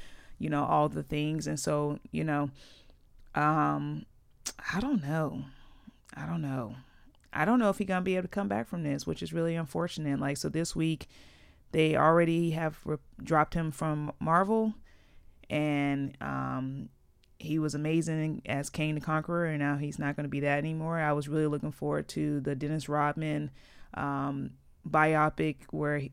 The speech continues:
about the forty-eight hours spent in Vegas, and he just got dropped from that as well. And so,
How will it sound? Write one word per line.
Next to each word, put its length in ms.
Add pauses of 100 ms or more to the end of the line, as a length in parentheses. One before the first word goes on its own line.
about 240
the 60
forty-eight 400
hours 320
spent 300
in 80
Vegas, 540 (420)
and 340
he 120
just 200
got 160
dropped 260
from 160
that 200
as 160
well. 320
And 120
so, 420